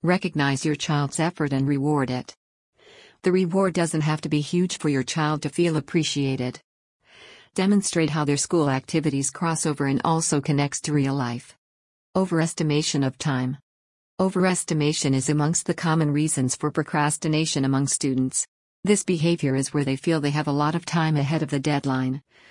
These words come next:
only to find out sooner than later that they are out of time. In addition,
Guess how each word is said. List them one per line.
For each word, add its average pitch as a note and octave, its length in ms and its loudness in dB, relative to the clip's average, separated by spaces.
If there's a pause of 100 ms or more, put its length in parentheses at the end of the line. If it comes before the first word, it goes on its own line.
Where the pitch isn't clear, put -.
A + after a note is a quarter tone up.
(180)
only F#3+ 260 2
to D#3+ 100 0
find D#3 320 0
out C#3 180 -2
sooner E3 300 2
than C#3 180 0
later D3+ 280 2
that C3+ 120 -4
they C#3+ 120 2
are C#3+ 120 0
out D3 120 -2
of C#3+ 120 -4
time. A#2 420 -4 (400)
In F#3+ 120 6
addition, D#3+ 560 0